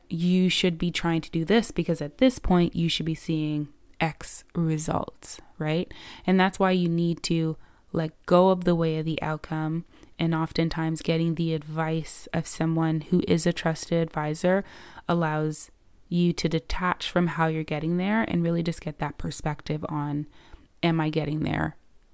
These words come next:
in a way that's actually going to, as I said before,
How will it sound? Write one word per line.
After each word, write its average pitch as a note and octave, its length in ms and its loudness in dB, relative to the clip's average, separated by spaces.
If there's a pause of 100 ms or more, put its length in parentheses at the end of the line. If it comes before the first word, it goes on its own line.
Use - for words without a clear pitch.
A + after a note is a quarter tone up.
(360)
in E3+ 180 2
a D#3 80 0
way D3+ 220 -4
that's D#3 280 -8
actually - 400 -8
going D#3 300 -2
to, G3 360 0 (120)
as - 140 -6
I E3 40 -2
said E3 200 -6
before, F#3+ 440 0